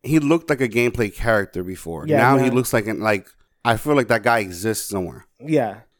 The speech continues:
Speaker 2: exactly. Definitely. But other than that one, there's, uh, Final Fa-, uh, not Final Fantasy, um, Red-, uh, Resident Evil Village.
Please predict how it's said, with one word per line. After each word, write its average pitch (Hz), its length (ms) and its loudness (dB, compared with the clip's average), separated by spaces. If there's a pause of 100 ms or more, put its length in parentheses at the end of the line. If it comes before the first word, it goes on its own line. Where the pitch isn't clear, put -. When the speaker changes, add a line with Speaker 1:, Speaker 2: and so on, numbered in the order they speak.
Speaker 2:
exactly. 135 640 -4
Definitely. 151 720 -4 (280)
But 196 220 0
other 202 200 0
than 202 180 0
that 143 200 -2
one, 135 220 -4
there's, 131 400 -2
uh, 120 380 -2
Final 143 280 -2
Fa-, 143 260 -6 (400)
uh, 117 40 -12
not 123 160 -12
Final 110 200 -12
Fantasy, 110 360 -14
um, 107 320 -14 (240)
Red-, 151 320 0
uh, 143 140 0
Resident 160 340 -2
Evil 156 320 -4
Village. 131 580 -4